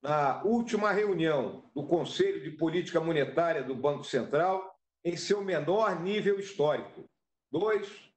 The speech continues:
vírgula vinte e cinco por cento ao ano, o que abre espaço para que o crédito chegue mais barato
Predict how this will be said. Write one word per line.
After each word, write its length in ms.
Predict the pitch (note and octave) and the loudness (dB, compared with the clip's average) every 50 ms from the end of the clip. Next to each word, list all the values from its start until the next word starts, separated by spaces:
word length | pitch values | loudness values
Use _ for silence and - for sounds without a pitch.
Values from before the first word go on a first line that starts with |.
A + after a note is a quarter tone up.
| _ _ | _ _
vírgula 440 | D3 F#3 G3+ G3+ F#3 F#3 F3+ D3+ - | -2 0 0 0 0 0 0 0 0
vinte 220 | - F#3+ F3+ F#3 | -2 -2 -2 -4
e 40 | - | -4
cinco 340 | - - F3+ F3+ F3+ - - | 0 0 0 0 0 -4 -4
por 180 | - C#3 B2+ | -2 -2 -2
cento 460 | - - C#3+ D#3 D#3+ D#3+ D#3 C#3+ D3 | -2 0 0 2 2 0 0 0 2
ao 200 | D3+ C#3+ C3 B2+ | 2 2 2 2
ano, 300 | B2 A#2 G#2 G2 F2+ F#2+ - _ _ _ _ _ _ _ _ _ _ _ | 0 0 -2 -6 -8 -14 -18 _ _ _ _ _ _ _ _ _ _ _
o 200 | - F#3 F#3+ - | -2 -2 -2 -2
que 520 | - - F3+ G3 G#3 - - - - - _ _ _ _ _ | 0 0 0 0 0 -2 -8 -14 -20 -20 _ _ _ _ _
abre 400 | D3+ F#3+ A3 A3 - F3+ G#3+ G3 | -2 0 0 0 0 0 -4 -4
espaço 800 | - - - - E3+ F#3 F3+ D#3 - - - - - F3+ - - _ _ _ _ _ _ _ | -6 -8 -2 0 2 2 2 0 -2 -6 -10 -12 -12 -14 -14 -18 _ _ _ _ _ _ _
para 260 | - C3+ D#3 D#3 D#3 - | -4 -2 -2 -2 -2 0
que 120 | - F3 | 0 0
o 140 | D#3 - - | 0 0 0
crédito 680 | - D#3 F3+ G#3 G#3 G3 E3+ D3 C3+ C3+ B2+ - A#2 A2+ A2+ | 0 0 2 2 2 0 0 -2 -6 -10 -10 -8 -10 -10 -8
chegue 560 | - - D#3+ F3 F#3+ F3 D#3 A#2+ G#2+ G#2+ G2+ | -4 0 0 2 2 0 -4 -6 -8 -8 -6
mais 400 | G#2+ B2 D#3 F#3 F3+ E3 C3+ B2+ | -2 0 2 2 2 0 -2 0
barato 680 | C3+ D#3 D3 C#3 C#3+ D3 C3+ A#2+ A#2 - - - - | 0 0 2 2 2 2 2 0 -2 -6 -10 -14 -14